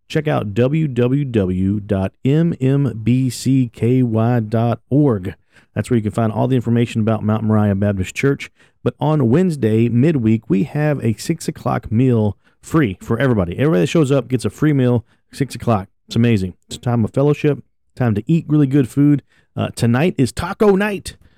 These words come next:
uh, but at six forty, we break out into small groups. We have a kids, uh, group, we have students, and we have adults. And we dive into the Word of God as adults. I lead the adult group.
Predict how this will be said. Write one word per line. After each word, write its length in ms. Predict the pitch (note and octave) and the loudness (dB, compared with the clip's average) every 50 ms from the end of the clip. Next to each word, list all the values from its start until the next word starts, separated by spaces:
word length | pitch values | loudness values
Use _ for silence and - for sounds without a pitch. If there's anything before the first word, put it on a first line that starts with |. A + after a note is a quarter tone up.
| _ _ _ _ _ - | _ _ _ _ _ -2
uh, 200 | A2 G#2 G2+ G#2+ | 0 2 2 2
but 220 | G#2+ G#2+ A#2 - - | 2 0 0 0 0
at 160 | C3 - - | -6 -6 -6
six 360 | - - G3+ G3+ - - - - - | -4 0 0 0 0 -2 -14 -14 -16
forty, 580 | - - - A3 G#3+ D#3 A2 G#2 C3 F3 E3+ - _ _ _ _ _ _ _ _ - | -16 -6 0 2 4 4 4 4 2 0 -2 -2 _ _ _ _ _ _ _ _ -4
we 180 | A#2 A#2+ B2 | 0 2 2
break 300 | A#2 A2 B2+ D#3+ E3 - | 2 2 2 0 2 2
out 160 | D3+ C#3 C#3 - | 0 0 2 2
into 220 | B2+ B2+ A#2+ A2+ | 2 2 2 2
small 380 | - - - B2 A#2+ A#2+ A2+ A2+ | 0 -2 -2 0 0 2 0 0
groups. 360 | C3 D#3 A#2+ G#2+ G2 - - | 2 0 0 0 -2 -6 -4
We 180 | G#2 G2+ G2 | -2 -2 0
have 340 | F#2 G#2 G#2 G2+ G2+ G2 F#2 F2+ | 0 0 0 0 0 0 -2 -2
a 80 | G2+ | -4
kids, 500 | - _ - C#3+ D#3 D3+ C#3+ C3 C3 - _ _ _ _ _ _ - | -6 _ 0 2 2 2 0 -4 -12 -14 _ _ _ _ _ _ -4
uh, 140 | A#2 A#2+ A#2 | -2 -2 -2
group, 320 | A#2+ A2 C3+ D3 D#3+ D3+ - | 0 2 4 4 4 2 2
we 120 | B2+ A#2+ | -2 0
have 240 | G2 G#2 G2+ G2 - | 0 0 -2 -2 -4
students, 500 | - - - E3 E3 D3+ D#3+ D#3 - - | -6 -4 -2 0 0 0 0 -2 -2 -4
and 140 | - A2+ A#2+ | -2 -2 0
we 100 | A#2+ A#2 | 0 0
have 440 | G2+ A2 A2 A2 A2+ A2 G#2 G2 - - | 0 0 0 2 2 2 0 -2 -4 -2
adults. 560 | A2+ G#2 G#2+ G#2+ C3 A#2+ G#2+ - - - - - _ _ - _ _ _ _ _ _ _ - | -2 -2 0 2 2 2 0 -2 -8 -16 -16 -16 _ _ -20 _ _ _ _ _ _ _ -4
And 420 | - A2+ A2 A2 G#2+ G#2+ G#2 G2+ G#2 | -2 0 2 2 2 2 2 0 0
we 280 | G#2+ A#2 B2+ B2+ B2 | 2 2 2 2 2
dive 600 | A2 G#2+ G#2+ A#2 A#2 A2 B2+ B2+ C3+ E3 F3+ E3+ F3 | 0 -4 -6 -6 -4 -2 0 0 0 0 0 0 2
into 240 | F3+ F#3 F3+ E3+ | 2 2 2 2
the 100 | E3+ D#3+ | 2 2
Word 180 | D3+ D#3 E3 D#3 | 2 2 2 0
of 100 | C#3+ C3+ | 0 0
God 320 | C#3 C#3+ F3 F3 C#3+ A2+ | 0 -2 0 0 -2 0
as 140 | A2+ A2+ G#2+ | 0 0 0
adults. 460 | A2+ G#2+ B2+ D3+ C3 F#2+ - - - | 0 0 0 0 -2 -2 -4 -8 -4
I 80 | G#2+ G#2+ | 0 2
lead 200 | A#2 A#2+ B2 B2 | 2 2 2 2
the 100 | A#2 A#2 | 2 0
adult 320 | A2+ A2+ A#2+ C3 - A#2+ | 0 2 0 0 0 -2
group. 260 | B2 C3 D3+ D#3+ D#3+ | 0 0 0 0 -2